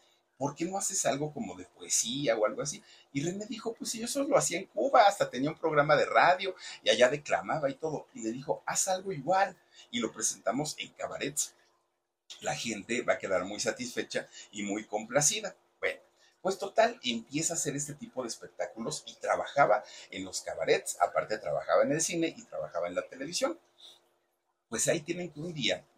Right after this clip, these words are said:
llega de, de una gira que, que fue a hacer aquí mismo en México, llega al aeropuerto de la Ciudad de México.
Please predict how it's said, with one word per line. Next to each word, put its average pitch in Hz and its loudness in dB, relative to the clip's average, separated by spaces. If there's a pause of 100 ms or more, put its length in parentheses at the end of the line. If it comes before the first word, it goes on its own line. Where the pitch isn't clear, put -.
(140)
llega 135 4
de, - -8
de 95 -6
una 107 -2
gira 104 -2
que, 80 -12
que - -20
fue 92 0
a - 2
hacer 104 -2
aquí 123 -2
mismo 151 -4
en 160 -6
México, - -10 (340)
llega 107 4
al 113 6
aeropuerto - 2 (160)
de 90 -10
la 85 -4
Ciudad 90 2
de 123 -2
México. 156 -6